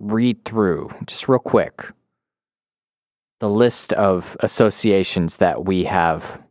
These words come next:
gathered together throughout this episode, okay? So,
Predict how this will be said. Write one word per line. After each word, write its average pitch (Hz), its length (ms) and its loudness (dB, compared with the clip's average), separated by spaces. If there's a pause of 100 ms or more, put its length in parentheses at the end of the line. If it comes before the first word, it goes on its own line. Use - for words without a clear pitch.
(400)
gathered 101 360 2
together 87 640 0 (120)
throughout 85 300 0
this - 180 -4
episode, - 520 -6 (440)
okay? 107 220 -2 (1900)
So, 95 480 2